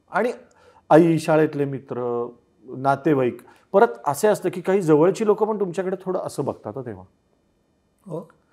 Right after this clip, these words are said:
Speaker 1: हा, म्हणजे की काय नक्की, म्हणजे खरंच ना, खरंच ना? <coughs> तर मी त्यांना नंतर असं म्हणलं की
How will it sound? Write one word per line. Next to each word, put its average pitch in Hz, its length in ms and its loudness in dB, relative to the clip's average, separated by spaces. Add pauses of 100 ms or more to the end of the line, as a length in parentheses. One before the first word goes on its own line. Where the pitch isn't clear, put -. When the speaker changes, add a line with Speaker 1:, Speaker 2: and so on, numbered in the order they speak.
(160)
Speaker 1:
हा, 226 60 4
म्हणजे 220 220 2
की 220 240 -12
काय 127 640 -14
नक्की, 165 500 -10
म्हणजे 180 180 -4 (160)
खरंच 175 340 2
ना, 139 100 -6 (160)
खरंच 175 340 6
ना? 127 140 -2
<coughs> - 1120 -14
तर 220 80 4
मी 202 140 0
त्यांना 214 240 4
नंतर 202 360 2
असं 226 180 2
म्हणलं 175 260 0
की 190 220 -6